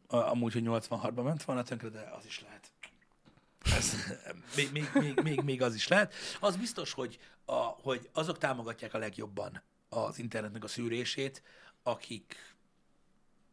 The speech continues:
nem gondolják teljesen át a dolgokat, meg nem annyira tájékozottak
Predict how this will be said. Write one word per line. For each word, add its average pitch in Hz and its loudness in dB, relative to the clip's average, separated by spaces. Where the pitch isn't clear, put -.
nem 127 0
gondolják 101 -6
teljesen 104 -4
át 92 -12
a 123 -2
dolgokat, 120 -4
meg 113 -4
nem 131 -2
annyira 120 -2
tájékozottak - -10